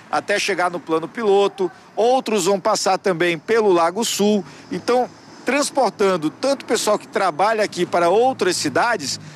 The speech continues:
quanto o pessoal dessas outras cidades para a rodoviária do plano piloto. Uma ótima notícia, e pra você de casa saber direitinho,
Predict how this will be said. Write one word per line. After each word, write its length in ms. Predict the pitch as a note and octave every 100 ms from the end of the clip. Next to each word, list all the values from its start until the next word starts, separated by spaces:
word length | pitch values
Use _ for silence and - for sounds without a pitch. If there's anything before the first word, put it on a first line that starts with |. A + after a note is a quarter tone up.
| -
quanto 260 | B3 B3+ -
o 40 |
pessoal 400 | B3 C4 F#3+ G#3
dessas 400 | G3 A3+ B3 E3+
outras 300 | F#3+ F#3+ G3+
cidades 640 | - G#3+ G#3+ A3 A3+ - - - - -
para 300 | G3+ G#3 A3
a 160 | F3+
rodoviária 680 | G3+ G#3 A3 F#3+ F3 F3+ G3+
do 120 | G3+
plano 280 | - F#3 F#3+
piloto. 520 | A#3+ A3 E3 C3 A2+ - - - - - - - - G#3
Uma 260 | G3+ G#3 -
ótima 480 | G3 A#3+ B3 A3 A#3
notícia, 520 | A3 F3 F#3 G#3 C4
e 20 |
pra 160 | A#3+ C4
você 640 | C4 A3+ - F#3 D#3+ A2+
de 140 | B2+ F#3
casa 400 | F3 D#3 C#3+ D3
saber 320 | E3 D3+ D#3+
direitinho, 760 | D#3 A#3 F3+ F3 A3 A3 D#3